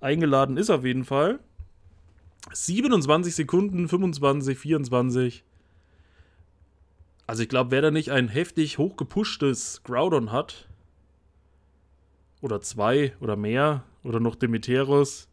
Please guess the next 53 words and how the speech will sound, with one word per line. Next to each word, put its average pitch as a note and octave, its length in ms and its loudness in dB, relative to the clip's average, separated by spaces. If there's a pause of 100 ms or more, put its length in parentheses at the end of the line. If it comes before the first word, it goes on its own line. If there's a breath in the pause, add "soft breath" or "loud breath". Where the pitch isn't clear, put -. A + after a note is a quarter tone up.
(260)
mit - 520 -6
irgendwelchen D3+ 440 2
anderen C3+ 640 0 (320)
Pokémon D3 640 4
wär's C3 240 2
trotzdem C3+ 560 2
gar B2 240 6
nicht D3 200 -2
so C3 200 0
möglich. C3 680 2 (1040 soft breath)
Deswegen, B2 280 4
die A2+ 80 2
haben's D#3+ 220 2
schon - 260 2
in E3 260 4
sich, B2 320 4
müsste B2+ 260 -4
man G#2+ 200 0
sagen. G#2 400 -4 (720 soft breath)
Für A2+ 100 -10
mich C#3+ 440 2
wirkt C#3+ 280 0
das C#3 100 4
jetzt C3 220 2
alles C3 260 6
ein B2 80 0
bisschen B2+ 320 -2
easy, F#3+ 440 2
aber C3 160 4
wenn D3 100 4
ich D3 100 0
auf C3+ 80 -2
die B2+ 100 -4
Zeit D3+ 300 -2
guck, D3 220 0
ist C#3+ 100 2
es C#3+ 140 0
trotzdem C#3 400 -2
nicht B2+ 140 -4
so, C3+ 180 0
dass B2 240 -2
da A#2+ 100 -4
noch A#2+ 160 -8
zehn C#3 440 -2
Jahre B2+ 240 -2
übrig D#3 380 -6
sind C3 260 0
und A2+ 260 -2
dass A2 240 -8
jeder C#3+ 300 2
direkt B2 280 0
packen C#3 300 -2
könnte. B2+ 420 -2